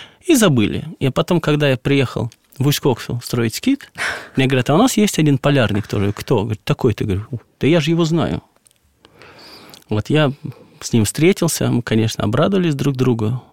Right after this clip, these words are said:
И вот этот разговор вспомнился. Я говорю: «Помогай мне теперь». Потому что на тот момент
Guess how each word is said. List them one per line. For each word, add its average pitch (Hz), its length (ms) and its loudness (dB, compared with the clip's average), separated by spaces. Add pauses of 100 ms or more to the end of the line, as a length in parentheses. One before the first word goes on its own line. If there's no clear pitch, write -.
(140)
И 156 120 2
вот 240 180 0
этот 214 140 -2
разговор 156 400 2
вспомнился. - 600 -4
Я 131 100 0
говорю: 139 200 0 (320)
«Помогай 151 360 2
мне 156 160 2
теперь». - 400 -10
Потому 160 280 0
что - 160 -4
на 147 100 2
тот 170 200 0
момент 240 340 2